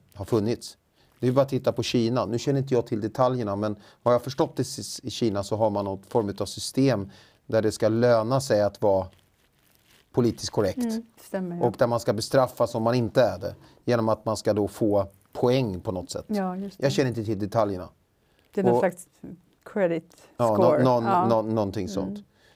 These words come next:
Speaker 1: Eh, jag vet inte hur, hur, om det är, vilken nivå det är på, om det är stort eller litet.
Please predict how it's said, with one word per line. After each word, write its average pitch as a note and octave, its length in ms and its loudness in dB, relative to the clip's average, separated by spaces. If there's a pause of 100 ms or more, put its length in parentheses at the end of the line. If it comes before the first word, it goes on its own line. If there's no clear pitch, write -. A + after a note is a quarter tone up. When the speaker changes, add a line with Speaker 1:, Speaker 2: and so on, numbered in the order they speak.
(140)
Speaker 1:
Eh, A2 100 -2
jag A2 440 2
vet C3+ 240 2
inte A#2 200 0
hur, A2 280 0
hur, A2 220 -4
om A2 80 -2
det G#2+ 80 4 (120)
är, G2+ 60 4
vilken G#2 360 -2
nivå A2 360 4
det G#2 140 0
är F#2+ 40 -2
på, F#2+ 120 -6
om F#2 60 -4
det F#2 80 -2
är - 20 -2
stort G#2 400 0
eller G2 200 0
litet. G2+ 360 -2